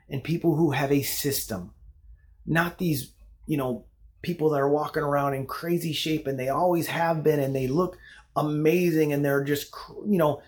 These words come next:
should be in the picture of, of a magazine or something.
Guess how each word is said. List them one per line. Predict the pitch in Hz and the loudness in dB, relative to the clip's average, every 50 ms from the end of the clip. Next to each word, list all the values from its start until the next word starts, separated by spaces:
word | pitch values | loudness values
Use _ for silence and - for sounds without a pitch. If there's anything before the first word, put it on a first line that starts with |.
| _ _ | _ _
should | - - - - 175 160 | -4 -2 0 0 0 0
be | 180 180 | 2 2
in | 170 165 | 2 2
the | 151 | 0
picture | - - - - - - - - 170 156 147 147 143 | -2 -4 -10 -10 -8 -8 -4 0 2 2 4 6 4
of, | 139 135 135 | 4 4 4
of | 131 120 120 131 131 131 131 | 2 2 4 4 4 4 4
a | 127 127 135 | 0 0 0
magazine | 135 143 160 175 185 175 151 143 156 151 143 | -2 -2 -2 0 2 2 2 2 2 0 0
or | 143 131 | -2 -2
something. | - 147 135 - 135 120 | -2 -4 -6 -4 -6 -8